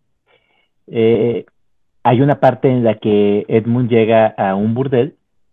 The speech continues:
y él, él no, o sea, lleva a una persona, él, él va acompañando, ni siquiera es él que va al, al burdel por esa intención. Pero pues, en aquel entonces los burdeles eran como unas especies de, de,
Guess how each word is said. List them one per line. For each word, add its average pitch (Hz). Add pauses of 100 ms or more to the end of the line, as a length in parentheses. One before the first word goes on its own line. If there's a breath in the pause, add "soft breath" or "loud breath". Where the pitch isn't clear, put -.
(800)
y 123
él, 143
él 160
no, 170
o 143
sea, -
lleva 190
a 190
una 190
persona, 143 (140)
él, 139
él 147
va 147
acompañando, 120
ni 98
siquiera 127 (120)
es 110
él 107
que 104
va 98
al, 95
al 92
burdel 95
por 95
esa 104
intención. 110 (720 loud breath)
Pero 127
pues, 131 (420)
en 135
aquel 170
entonces 170
los 151
burdeles 139
eran 135
como 127
unas 131
especies 120
de, 104
de, 98